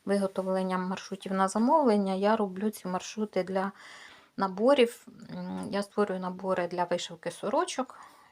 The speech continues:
Хто не знає, полистайте стрічку, там є, я показувала їх. І в ці набори я вкладаю оцей ексклюзив. Це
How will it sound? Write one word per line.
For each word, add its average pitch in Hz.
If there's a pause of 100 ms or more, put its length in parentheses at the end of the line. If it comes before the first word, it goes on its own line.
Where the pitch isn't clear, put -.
(240)
Хто -
не 185
знає, 180
полистайте 180
стрічку, -
там 175
є, 180 (640)
я 185
показувала 175
їх. 185 (760)
І 220
в 220
ці -
набори 208
я 208
вкладаю 208 (480)
оцей -
ексклюзив. 208 (760)
Це 208